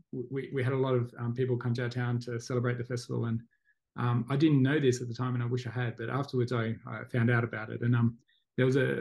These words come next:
a family that came from Leeton. So Leeton's a, a small community town like ours, and they just had their first Pride Festival this year too, and they did an incredible job.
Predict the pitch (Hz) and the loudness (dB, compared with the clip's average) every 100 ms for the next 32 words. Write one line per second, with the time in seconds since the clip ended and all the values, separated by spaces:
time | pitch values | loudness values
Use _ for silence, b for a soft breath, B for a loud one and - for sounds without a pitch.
0 | - 120 156 160 135 123 123 131 127 127 | -2 0 2 4 4 2 -2 0 0 0
1 | 123 123 131 147 120 113 127 135 147 135 | 0 0 0 -2 -4 -4 -2 -2 0 0
2 | 123 123 120 123 131 127 127 131 131 135 | 0 -2 -4 -6 -2 -2 -2 -2 -2 -4
3 | 117 117 117 120 117 127 139 147 151 123 | -6 -6 -8 -6 -6 0 0 0 -2 -2
4 | 120 117 117 120 - 120 113 123 123 120 | -2 0 0 -2 -4 -8 -6 -6 -2 -2
5 | 120 120 117 135 117 110 113 123 123 113 | 0 -2 -2 2 2 2 2 2 4 2
6 | 113 - 127 117 117 127 117 | 0 -2 0 0 0 0 -2